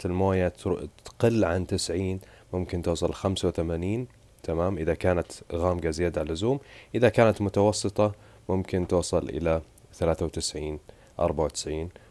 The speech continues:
وبالنهاية الشيء الوحيد اللي يفرق معاك اللي هو الطعم. الطعم إذا برزت المرارة معناها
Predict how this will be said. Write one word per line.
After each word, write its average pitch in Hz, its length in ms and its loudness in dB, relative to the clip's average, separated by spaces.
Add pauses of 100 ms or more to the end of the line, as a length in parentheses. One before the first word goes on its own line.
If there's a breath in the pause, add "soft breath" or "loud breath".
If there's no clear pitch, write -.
وبالنهاية 85 600 0 (220)
الشيء 80 540 -4
الوحيد 76 520 -4
اللي 78 160 -4
يفرق 92 340 -4
معاك 92 440 -4
اللي 80 180 -8
هو 90 140 -2
الطعم. - 340 -6 (840 loud breath)
الطعم 113 520 2 (600)
إذا 90 200 4
برزت 98 460 6
المرارة 104 560 2 (540 loud breath)
معناها 87 600 -2